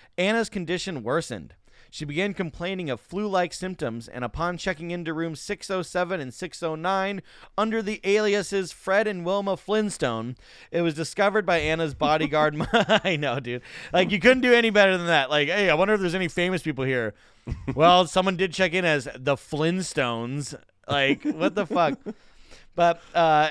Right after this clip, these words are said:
Speaker 1: A-, Anna's bodyguard, Mo Brighthrop, uh, he found, like, he, he took her temperature. She had a fever of a hundred and five. Now, Mo claims that he tried to convince her to go to the hospital, but she refused. Now, others present claim that Howard declined the offers on her behalf,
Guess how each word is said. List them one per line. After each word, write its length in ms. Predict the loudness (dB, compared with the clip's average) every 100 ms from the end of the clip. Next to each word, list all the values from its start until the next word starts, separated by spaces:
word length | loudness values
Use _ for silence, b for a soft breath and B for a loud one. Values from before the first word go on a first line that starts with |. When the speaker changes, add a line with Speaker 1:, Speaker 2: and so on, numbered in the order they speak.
| -2
Speaker 1:
A-, 220 | -8 -4 2
Anna's 340 | 2 2 0
bodyguard, 600 | 2 2 2 2 2 2
Mo 240 | 4 4
Brighthrop, 680 | 4 2 0 0 -2 0 -2 _
uh, 380 | -4 -2 0 -4
he 300 | -4 -4 -4
found, 500 | -4 0 2 0 0
like, 160 | -4 -4
he, 180 | -6
he 100 | -6
took 200 | -6 -6
her 80 | -6
temperature. 640 | -4 -4 -4 -4 -4 -4 -8
She 160 | -4
had 80 | -2
a 40 | -4
fever 380 | -4 -4 0
of 100 | 0
a 60 | -2
hundred 280 | -4 -6 -6
and 100 | -8
five. 520 | -6 -4 -4 -8 -16 _ b b b b
Now, 180 | -4 -2
Mo 320 | 2 6 6
claims 460 | 4 -2 0 -2 -2
that 80 | -2
he 120 | -2
tried 260 | -2 -2
to 60 | 0
convince 380 | -4 -2 -2 -2
her 100 | -4
to 60 |
go 160 | -2 -2
to 60 | 0
the 100 | -2
hospital, 480 | 0 -2 -4 -6
but 140 | -4 -6
she 180 | -8 -8
refused. 720 | -8 -8 -2 0 0 -8 -20 b b b
Now, 160 | -8 2
others 360 | 4 6 4
present 420 | 0 0 0 -2 -8
claim 280 | -6 -4
that 160 | -2 -2
Howard 440 | -2 0 2 0
declined 400 | -2 -6 -4 -4
the 60 | -4
offers 480 | -2 -4 -2 -6 -6
on 120 | -8
her 140 | -6
behalf, 540 | -6 -2 0 2 2